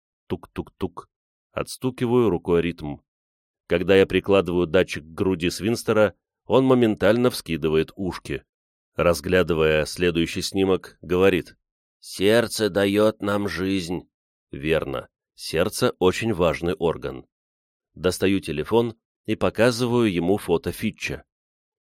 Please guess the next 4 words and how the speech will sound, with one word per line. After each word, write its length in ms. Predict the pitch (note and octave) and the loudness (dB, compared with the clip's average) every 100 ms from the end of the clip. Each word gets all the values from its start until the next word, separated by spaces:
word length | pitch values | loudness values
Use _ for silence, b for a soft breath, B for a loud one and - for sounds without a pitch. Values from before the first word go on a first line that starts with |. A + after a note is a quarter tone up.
| _ _ _ | _ _ _
«Сын 460 | - E2 G2+ A#2+ | -10 -2 2 2
Фитч», 680 | A#2+ - G#2 A2+ A#2 - - _ - | 0 -4 -4 -2 -2 -4 -10 _ -4
говорит 480 | E2 E2+ E2 D#2 - | 0 2 0 -2 -2
он, 320 | E2 D2+ | -2 -2